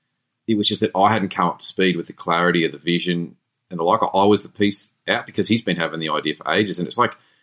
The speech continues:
it's like it just hadn't come around yet. And that's one of the other frustrations of life, is there's some components that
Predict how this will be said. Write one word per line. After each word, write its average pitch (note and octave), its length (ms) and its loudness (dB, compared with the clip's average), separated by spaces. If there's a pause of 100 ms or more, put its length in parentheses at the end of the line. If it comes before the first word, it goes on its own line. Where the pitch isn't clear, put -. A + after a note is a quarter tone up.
(480)
it's - 120 -10
like B2+ 100 0
it - 40 -10
just - 160 -2
hadn't - 360 -6
come G#2 260 -2
around D#2+ 500 -4
yet. D3+ 180 -6
And G#2+ 100 -12
that's C#3 160 -4
one A2 100 0
of - 20 2
the F#2 80 2
other F#2+ 100 0
frustrations F2+ 580 -4
of C#2+ 140 -12
life, F#2 320 0
is - 100 -14
there's F2+ 180 -2
some A#2+ 260 0
components G2 640 -2
that D#2 160 -6